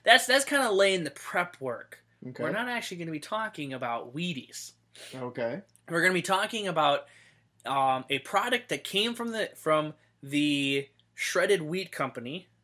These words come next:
Speaker 2: Okay.
Speaker 1: that just kind of exploded. And even if you don't have one in your household right now at this exact moment,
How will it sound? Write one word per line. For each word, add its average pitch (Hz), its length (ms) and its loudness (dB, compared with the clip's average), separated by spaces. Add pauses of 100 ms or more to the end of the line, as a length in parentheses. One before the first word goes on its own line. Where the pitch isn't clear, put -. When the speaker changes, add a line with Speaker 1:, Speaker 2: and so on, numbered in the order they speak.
(420)
Speaker 2:
Okay. 117 260 -6 (720)
Speaker 1:
that 151 400 2 (440)
just 170 220 -4
kind 240 140 -2
of 170 60 -2
exploded. 156 920 0 (1040)
And 151 440 4 (840)
even 202 220 -2
if 233 160 -2
you 175 60 -2
don't 180 200 -2
have 196 260 -4
one 170 180 -6
in 151 200 -6
your 165 160 -6
household 156 640 -6 (260)
right 143 320 -2
now 131 280 0
at 127 120 -6
this 139 180 -10
exact 143 420 -2
moment, 131 480 -8